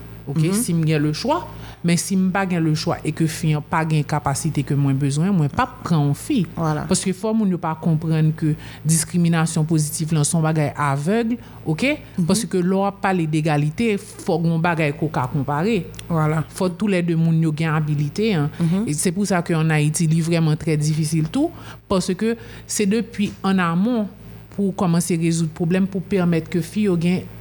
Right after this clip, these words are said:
Speaker 1: une certaine égalité de chance et d'accès à certaines opportunités,
Speaker 2: Mhm.
Speaker 1: pour yo ka gagner justement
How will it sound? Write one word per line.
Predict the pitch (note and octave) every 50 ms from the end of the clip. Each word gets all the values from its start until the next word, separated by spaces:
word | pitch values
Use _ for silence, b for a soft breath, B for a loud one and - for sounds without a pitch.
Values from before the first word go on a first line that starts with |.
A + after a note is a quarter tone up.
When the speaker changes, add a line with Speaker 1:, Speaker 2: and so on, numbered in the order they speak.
| -
Speaker 1:
une | F3+ F3
certaine | E3 - F3+ E3+ E3+ F#3 E3 D#3+ D#3+ -
égalité | E3 E3+ F3+ E3+ F3+ E3+ - F#3
de | E3 E3+ E3
chance | E3 - - - G#3+ A3+ A3 - - - -
et | - F3 E3+
d'accès | E3 E3+ D#3+ - - - - - A3+ A#3 B3 - -
à | - D#3+
certaines | D3+ G3+ F3+ - F#3 E3+ E3+ E3+ D#3 D#3
opportunités, | E3 - - E3 E3 - - F3+ D#3+ D#3 D#3 D#3 - B3 C4 B3 B B B F3
Speaker 2:
Mhm. | E3+ E3+ F#3+
Speaker 1:
pour | G#3+ C4 C4
yo | B3+ A#3+ A3
ka | A3 - G#3+ F#3+ F3+ E3+ E3+
gagner | D#3 E3 F3 F#3 F#3+ G#3+
justement | G3+ F#3+ F#3 - - - F#3+ F#3 F#3 F#3 F3+ F3